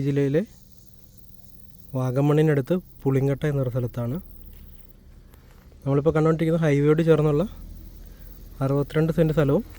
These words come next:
ഒരു വീടുമാണ്. ഹൈവേന്ന് വരുന്ന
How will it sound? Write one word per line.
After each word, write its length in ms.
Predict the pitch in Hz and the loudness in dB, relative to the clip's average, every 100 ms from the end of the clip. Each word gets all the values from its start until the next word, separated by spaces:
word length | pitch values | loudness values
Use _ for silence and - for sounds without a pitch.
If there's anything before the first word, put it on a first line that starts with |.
| - - - - - - - | -20 -20 -20 -20 -20 -20 -8
ഒരു 100 | 139 143 | -4 0
വീടുമാണ്. 460 | 139 143 139 123 156 - - - - - - - - - - - - - - - - 131 | 0 2 2 0 -6 -10 -20 -20 -20 -20 -20 -20 -20 -20 -20 -20 -20 -20 -20 -20 -8 -2
ഹൈവേന്ന് 420 | 131 135 139 180 - - - 135 | 0 2 2 0 -4 -20 -8 -6
വരുന്ന 180 | 131 | -2